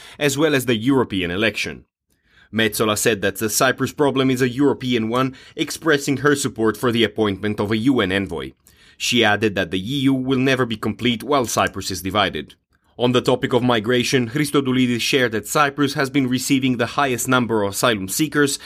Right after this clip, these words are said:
in proportion to its population in recent years, and despite the measures taken recently that have led to a reduction in the number of migrants coming to Cyprus,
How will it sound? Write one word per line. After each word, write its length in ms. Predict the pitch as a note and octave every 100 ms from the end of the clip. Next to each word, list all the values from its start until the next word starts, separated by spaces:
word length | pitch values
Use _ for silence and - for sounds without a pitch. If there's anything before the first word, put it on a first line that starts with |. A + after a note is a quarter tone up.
| -
in 140 | E3+ E3+
proportion 540 | D#3 C#3+ C#3 B2 C3
to 120 | A2+
its 100 | G2+
population 600 | - G2+ F2+ G#2+ A2+ A2+
in 100 | G2
recent 380 | F#2 G2+ F#2+ E2+
years, 400 | B2 F#2 D#2+ - - -
and 180 | A#2+ A#2+
despite 440 | A2+ - C3 A#2
the 80 | A#2+
measures 420 | A#2+ A#2+ B2 A#2+
taken 320 | C3+ B2 A#2+
recently 460 | A2 C3 C3 A2 A#2+
that 180 | A2+ A2
have 240 | A#2 G#2
led 260 | A#2 B2 G#2+
to 120 | C3
a 100 | A#2
reduction 540 | G#2 G2 C3 B2 - C3
in 120 | B2+
the 160 | A#2+ B2+
number 240 | B2 A#2
of 80 | G#2+
migrants 440 | A#2 A2+ A2 A2
coming 280 | - A#2+ G2
to 100 | -
Cyprus, 540 | - D3 C3 C3+ B2+